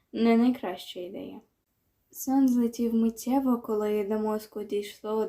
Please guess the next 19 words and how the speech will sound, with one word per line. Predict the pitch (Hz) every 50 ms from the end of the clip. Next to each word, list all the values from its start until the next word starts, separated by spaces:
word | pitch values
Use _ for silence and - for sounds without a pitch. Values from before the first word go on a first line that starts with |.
| - -
де | - 196 196 196
він | 196 214 226 226
знаходиться. | 226 - 208 214 - - - - - - - - - - - - _ _ _ _ _ _ _ _ _ _ _ _ _ _ _
Хіджін | _ - 233 226 220 - 240 254 254 240 233
поруч | - - 220 214 208 202 196 -
з | 220 226
ним | 214 208 214 220 220
завозився, | 220 220 208 208 208 202 202 196 - 226 262 285 285 - - - 208 190 190 180 180 - - _ _
і | - - - - 214
Фелікс | - - - - 196 208 214 208 196 196 - - - -
молився | 202 202 208 202 208 226 240 233 - - - 220
всім | 220 - - - 196 202 226 240 233
богам, | 226 220 208 226 226 214 233 254 254
щоб | 247 - - - - - - _
той | - 202 208 214 214
зараз | 220 - 302 294 233 226 226 - -
нічого | 196 208 226 - - 214 190 190 185 185
не | 185 190
сказав. | - - - 214 220 - -